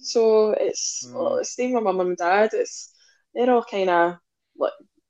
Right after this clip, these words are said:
Speaker 1: early twenties, late teens now. There's still one that's about ten, so she gets quite excited, but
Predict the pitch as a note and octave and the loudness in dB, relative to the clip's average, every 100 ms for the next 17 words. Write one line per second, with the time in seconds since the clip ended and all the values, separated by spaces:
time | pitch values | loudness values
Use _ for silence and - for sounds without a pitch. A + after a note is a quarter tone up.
0 | _ G#3 G#3 G3+ G#3+ G3 G#3 G3+ G3+ G3+ | _ 0 0 2 0 0 2 0 2 0
1 | F#3+ - A3 A3 A3+ A3+ A3+ A3 - A3 | 0 0 -6 -4 -2 2 4 2 2 0
2 | G#3 G3 G3 F#3+ - F#3+ B3 - F#3 F#3+ | 4 2 4 0 0 -2 -2 -2 0 2
3 | A3 A#3 G#3+ - A3+ A#3+ F#3+ - A3 A#3+ | 2 2 -4 -4 -2 0 0 0 -2 -2
4 | - A3+ - A#3 G#3+ G3+ | -2 -2 -2 -2 0 -2